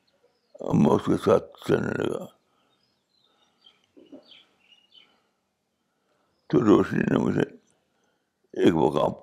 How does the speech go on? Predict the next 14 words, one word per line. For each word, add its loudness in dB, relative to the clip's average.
پہنچایا، 0
جہاں 0
مقام -2
یہ 2
پل 0
چھوٹا 0
سا -20
تھا، -4
وہ، -8
وہ -2
پل -6
آ -2
گیا 0
تھا۔ -10